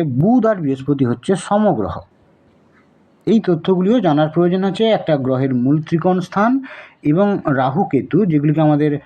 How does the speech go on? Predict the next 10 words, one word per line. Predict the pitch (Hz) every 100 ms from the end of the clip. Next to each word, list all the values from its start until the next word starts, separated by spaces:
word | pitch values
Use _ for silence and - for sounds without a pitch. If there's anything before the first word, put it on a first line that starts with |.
| - _ _ _ -
কাল্পনিক | 117 127 135 190 165
একটা | 160 151
বিন্দু | 127 135 170 196
হিসেবে | 180 165 160
আমরা | 131 107
ধরেছি। | 104 101 92 139 247 - _ _ - _ - _ _ _ _ - -
তো | 127
তাদের | 156 160 190 165
যে | 175 165 - _ _ _ _ _ _ _ _ _ _ -
কোন | 170